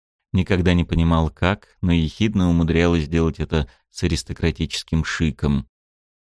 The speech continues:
«Не дети дракона, так хищники или гады». Я почувствовал, как в глазах потемнело, а кулаки сжались.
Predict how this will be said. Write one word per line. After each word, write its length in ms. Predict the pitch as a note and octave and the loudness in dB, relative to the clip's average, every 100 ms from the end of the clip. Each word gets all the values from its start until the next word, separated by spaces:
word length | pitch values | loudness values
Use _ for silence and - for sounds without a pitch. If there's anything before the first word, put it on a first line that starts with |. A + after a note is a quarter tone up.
| _ - | _ -2
«Не 140 | A2+ | 0
дети 280 | C#3 F#3 F3 | 2 0 0
дракона, 600 | A2+ A2 G2+ G2+ E2+ D#2 | 2 2 2 0 2 0
так 220 | - D#2 | -2 -6
хищники 1000 | - - C3 - - G2+ - F#2 F2+ C#2+ _ _ _ - | -6 -6 -4 -4 -2 -2 -2 0 0 0 _ _ _ -4
или 200 | F2+ G#2 | 0 0
гады». 640 | D#2+ F2 F#2+ F#2+ F2 E2+ _ _ _ _ _ _ _ _ _ _ _ _ | 2 2 2 0 -2 -4 _ _ _ _ _ _ _ _ _ _ _ _
Я 200 | G2+ B2+ | 2 2
почувствовал, 640 | C3 A#2+ - C#3+ - G#2 F#2+ | 2 0 2 0 2 2 0
как 260 | - F#2 | 0 -2
в 80 | F2 | -2
глазах 460 | E2 F#2+ E2+ F#2 - | 0 2 4 0 0
потемнело, 760 | - F#2 - F2+ G2 B2 G#2+ E2 | -6 -4 0 2 4 4 2 0
а 40 | |
кулаки 500 | - F2 E2 D#2 - | -2 -2 0 -2 -6
сжались. 800 | G2 E2 E2 D#2+ D2+ C#2+ - - | -6 -2 0 2 0 -2 -8 -18